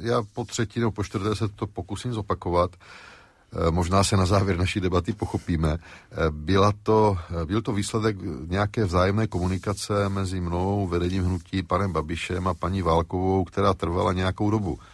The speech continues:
Čili se to nenarodilo ze dne na den a výsledkem je, eh, odstoupení, odstoupení paní ministryně z této funkce ke konci,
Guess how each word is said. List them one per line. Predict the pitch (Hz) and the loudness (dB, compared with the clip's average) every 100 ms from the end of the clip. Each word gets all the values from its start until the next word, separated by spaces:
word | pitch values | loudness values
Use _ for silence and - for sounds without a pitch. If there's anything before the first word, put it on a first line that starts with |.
| - | -20
Čili | - 90 | -6 -2
se | 82 85 | -2 -2
to | 101 | -4
nenarodilo | 92 85 87 87 92 92 95 90 | -2 0 2 2 2 4 4 4
ze | 76 82 | 2 -2
dne | 85 82 | 0 0
na | 73 | 2
den | 82 85 92 101 - - - - | 2 4 2 0 -6 -20 -20 -4
a | 82 80 | 2 2
výsledkem | 73 78 98 90 - 95 92 | 2 -2 -2 -2 -2 0 2
je, | 95 95 92 90 80 | 2 2 2 0 -4
eh, | 82 80 78 71 76 | -6 -4 -2 -4 -4
odstoupení, | 87 - 95 82 90 92 82 _ _ | -6 -2 -2 0 -2 -2 -6 _ _
odstoupení | 95 - 101 85 98 95 | -8 -4 -2 -2 -2 -4
paní | 85 92 92 | -4 -4 -2
ministryně | 87 85 82 - 95 92 87 | -2 -2 -4 -4 -4 -2 -2
z | |
této | - 85 - | 0 0 0
funkce | - 85 82 - | -4 -6 -2 -2
ke | - | -2
konci, | 80 87 82 101 | -2 -2 0 0